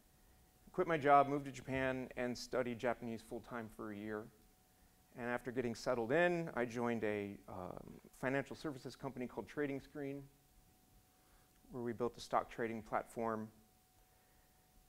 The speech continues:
Did that for a number of years, quit my job,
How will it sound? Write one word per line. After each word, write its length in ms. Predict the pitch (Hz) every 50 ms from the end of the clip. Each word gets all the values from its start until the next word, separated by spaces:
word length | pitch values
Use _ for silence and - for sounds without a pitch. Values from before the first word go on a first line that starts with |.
| _ _ - -
Did 120 | 127 101
that 200 | 120 147 170 -
for 120 | - 202
a 20 | 196
number 240 | 185 190 185 180 185
of 100 | 160 170
years, 540 | 185 180 175 175 170 165 160 - - - - - - -
quit 160 | - - - -
my 40 | -
job, 480 | - 131 139 147 147 143 143 135 135